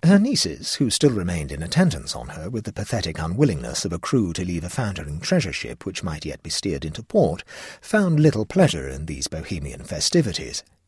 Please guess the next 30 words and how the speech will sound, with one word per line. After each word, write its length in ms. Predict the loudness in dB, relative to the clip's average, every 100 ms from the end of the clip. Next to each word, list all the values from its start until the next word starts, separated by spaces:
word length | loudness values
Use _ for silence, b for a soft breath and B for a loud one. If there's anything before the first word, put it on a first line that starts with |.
| _ B B B B
To 100 | 0
see 240 | 2 2 0
good 320 | 4 2 2
money 400 | 2 4 2 -4
lavished 480 | -6 -6 -6 -6 -6
on 200 | -6 -4
good 220 | -2 -2
living 500 | 4 4 2 -6 -8
for 120 | -6
the 160 | -6 -6
entertainment 640 | -8 -6 -4 -4 -4 -6
of 80 | -6
a 40 |
nondescript 640 | -6 -6 -4 -4 -4 -4
circle 320 | -4 -4 -4 -8
of 80 |
acquaintances 800 | -8 -4 -2 0 -2 -4 -4 -2
who 120 | -2 0
were 100 | 0
not 260 | -2 -2
likely 320 | -6 -8 -10
to 80 | -10
be 140 | -8 -6
in 80 |
any 160 | -4 -6
way 180 | -6 -6
socially 440 | -6 -6 -8 -6
useful 420 | -2 0 -2 -8
to 100 | -10
them 220 | -10 -10